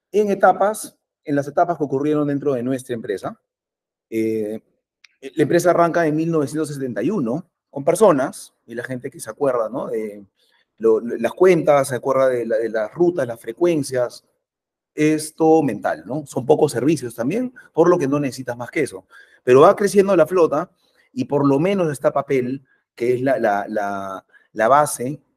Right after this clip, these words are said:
en realidad, vamos a seguir regresando pa-, al papel, eh,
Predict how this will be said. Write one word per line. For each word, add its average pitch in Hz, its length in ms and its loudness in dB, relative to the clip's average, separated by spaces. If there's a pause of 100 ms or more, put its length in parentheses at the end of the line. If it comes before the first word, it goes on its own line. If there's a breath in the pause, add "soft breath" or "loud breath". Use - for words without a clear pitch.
en 110 120 -10
realidad, 110 520 2
vamos 135 200 -2
a 143 60 -10
seguir 135 340 -6
regresando 147 400 0
pa-, 101 160 0
al 107 140 -2
papel, 131 580 -2 (540)
eh, 107 460 0